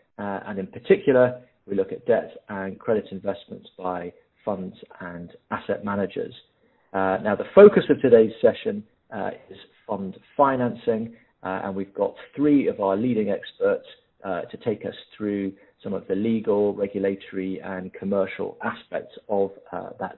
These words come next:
topic. So, uh, my name is Simon Crown, and I am joined by Andrew Husden, uh, by Julia Sibina, and Oliver Marcuse.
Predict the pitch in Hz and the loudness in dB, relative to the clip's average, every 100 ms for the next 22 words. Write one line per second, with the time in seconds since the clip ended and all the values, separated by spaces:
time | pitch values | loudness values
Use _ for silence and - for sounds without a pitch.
0 | - 117 - - - - - - - 131 | -6 -4 -4 -10 -16 -20 -20 -20 4 8
1 | 110 107 - 110 101 127 156 147 127 113 | 8 6 0 -4 -2 6 8 8 6 4
2 | 104 107 98 95 - 160 151 147 139 - | -2 -6 -6 -6 4 8 8 6 2 -6
3 | _ - 98 98 - 101 95 95 92 92 | _ -10 -6 -6 -6 -8 -6 -6 -8 -6
4 | 104 95 92 - 92 90 90 98 92 - | -4 -4 -6 -8 -8 -6 -8 -10 -12 -12
5 | 90 - 151 147 131 123 123 123 _ _ | -14 0 0 0 -2 -2 -4 -8 _ _
6 | _ 95 92 92 92 87 - 107 95 90 | _ -12 -12 -6 -6 -6 -6 -4 -4 -6
7 | - 151 127 120 117 117 - _ - 95 | -2 -2 0 0 -2 -4 -14 _ -14 -10
8 | 92 92 - - 107 98 98 90 90 - | -8 -10 -12 -6 -4 -4 -6 -8 -10 -10
9 | - 127 120 | -4 -2 -2